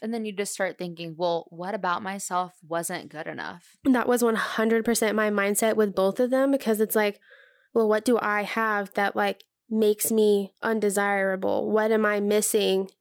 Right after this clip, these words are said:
Speaker 2: that, one, just makes them want to be with me like I want to be with them?" When I thought, I thought that they did want that, you know,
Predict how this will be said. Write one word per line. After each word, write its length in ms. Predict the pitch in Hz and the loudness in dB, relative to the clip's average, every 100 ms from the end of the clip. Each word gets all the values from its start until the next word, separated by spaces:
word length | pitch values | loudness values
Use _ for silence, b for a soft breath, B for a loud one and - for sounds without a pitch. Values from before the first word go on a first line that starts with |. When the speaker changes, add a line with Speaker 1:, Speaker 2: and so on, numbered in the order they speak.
| - | -2
Speaker 2:
that, 320 | 202 190 - | 0 -2 -4
one, 400 | 190 208 254 226 | 0 2 2 2
just 160 | 226 | 0
makes 240 | 233 214 - | 2 0 2
them 400 | 214 208 196 190 _ | 2 2 0 -2 _
want 340 | 233 196 196 - | -4 0 0 0
to 100 | 240 | 0
be 220 | 208 214 | 2 4
with 180 | 202 196 | 4 2
me 300 | 214 294 247 | 4 4 4
like 220 | 220 214 | 4 2
I 160 | 196 196 | 0 2
want 240 | 196 190 | 2 0
to 100 | - | 0
be 180 | 208 202 | 2 4
with 180 | 185 185 | 2 2
them?" 480 | 220 220 202 196 202 | 2 2 2 0 -2
When 180 | - 202 | 0 0
I 100 | 190 | 0
thought, 260 | 202 - - | -2 -6 -4
I 100 | - | -6
thought 220 | 180 247 262 | -2 -2 -2
that 100 | 214 | 0
they 120 | 202 | 0
did 280 | - 403 302 | 4 4 4
want 260 | 220 208 | 2 2
that, 320 | 202 202 202 | 0 0 0
you 100 | 226 | 0
know, 340 | 214 208 208 | 2 4 2